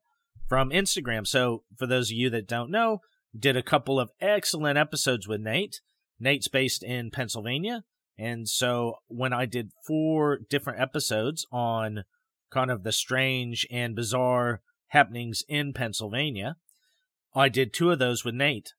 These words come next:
because Nate is a local expert. He's an urban explorer. He's gotten out there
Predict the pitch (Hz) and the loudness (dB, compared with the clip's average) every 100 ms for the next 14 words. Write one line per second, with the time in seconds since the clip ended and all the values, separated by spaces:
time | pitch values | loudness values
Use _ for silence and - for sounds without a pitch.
0 | _ 98 90 104 92 - - 95 107 113 | _ -14 -8 -6 -6 -8 -10 -8 -6 -6
1 | - 113 110 - - 127 131 135 185 - | -8 -6 -6 -8 -6 0 2 4 2 2
2 | - 110 101 117 107 117 123 117 117 - | -4 -6 -6 -6 -6 -4 -4 -4 -6 -6
3 | - 160 175 135 110 - 131 131 127 113 | -2 0 0 -2 -4 -2 -2 -2 -4 -2
4 | 165 202 | -2 -4